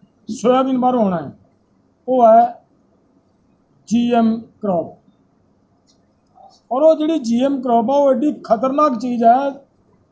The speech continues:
ਅਸੀਂ, ਅਸੀਂ ਜਿਹੜੇ ਲੋਕ ਹਾਂ, ਜ਼ਮੀਨਾਂ ਵਾਲੇ ਲੋਕ ਹਾਂ, ਅਸੀਂ ਤੇ ਆਪਦੇ ਖੇਤ ਦੇ ਵਿੱਚ ਸਰੋਂ ਬੀਜ ਕੇ ਵੀ ਤੇਲ ਪੈਦਾ ਕਰ ਲਾਂਗੇ, ਅਸੀਂ ਆਪਦੇ ਖੇਤ ਦੇ ਵਿੱਚ ਮੂੰਗੀ ਬੀਜ ਕੇ ਦਾਲਾਂ ਪੈਦਾ ਕਰ ਲਾਂਗੇ।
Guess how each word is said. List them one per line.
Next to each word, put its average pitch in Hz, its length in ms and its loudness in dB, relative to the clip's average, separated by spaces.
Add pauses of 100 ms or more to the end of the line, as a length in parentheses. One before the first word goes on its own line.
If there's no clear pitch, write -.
(120)
ਅਸੀਂ, 294 320 -2 (120)
ਅਸੀਂ 302 200 -2
ਜਿਹੜੇ 320 200 4
ਲੋਕ 233 280 2
ਹਾਂ, 147 140 -4 (760)
ਜ਼ਮੀਨਾਂ 269 440 0
ਵਾਲੇ 233 200 2
ਲੋਕ 208 280 0
ਹਾਂ, 139 180 -6 (680)
ਅਸੀਂ 214 260 -6
ਤੇ 262 140 2
ਆਪਦੇ 247 300 2
ਖੇਤ 220 320 0
ਦੇ 247 120 0
ਵਿੱਚ 240 300 -2 (1120)
ਸਰੋਂ 247 260 -2
ਬੀਜ 240 220 -2
ਕੇ 247 120 -4
ਵੀ 247 100 -2
ਤੇਲ 233 260 -2
ਪੈਦਾ 233 200 0
ਕਰ 226 160 -2
ਲਾਂਗੇ, 220 320 -4 (1080)
ਅਸੀਂ 240 280 -4
ਆਪਦੇ 254 320 2
ਖੇਤ 226 320 -2
ਦੇ 254 160 2
ਵਿੱਚ 254 260 -4
ਮੂੰਗੀ 233 340 -2
ਬੀਜ 226 220 -4
ਕੇ 254 120 -4
ਦਾਲਾਂ 233 280 2
ਪੈਦਾ 233 240 -2
ਕਰ 233 140 -2
ਲਾਂਗੇ। 220 380 -4